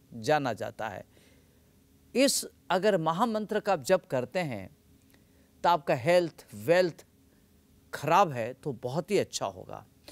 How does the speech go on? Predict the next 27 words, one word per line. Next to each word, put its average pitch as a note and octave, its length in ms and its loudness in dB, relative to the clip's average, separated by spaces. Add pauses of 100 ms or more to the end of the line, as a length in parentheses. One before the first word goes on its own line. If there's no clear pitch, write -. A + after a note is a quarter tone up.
(200)
यदि A3+ 260 6
आपकी G#3+ 260 2
कुंडली G3+ 380 -2
में B2+ 160 -2
महा-, C3+ 360 -4
मार्केज E3 540 0
की G#3+ 160 -4
महादशा C#3 500 -4
चल A#2 200 -10
रहा G#2 180 -8
है, B2+ 60 -4
अंतरदशा F3+ 500 0
चल C#3+ 220 -2
रहा A#2 120 -2
है, A2+ 80 -14 (420)
प्रत्यंतर G3+ 480 2
दशा E3+ 240 0
चल C3+ 180 -6
रहा C3+ 100 0
है, - 20 0
आप - 160 -6
हेल्थ F#3+ 280 2
को G#3 100 2
लेके F#3 260 -2
क्राइसिस C#3+ 600 -4
में G2+ 120 -10
हैं, - 180 -18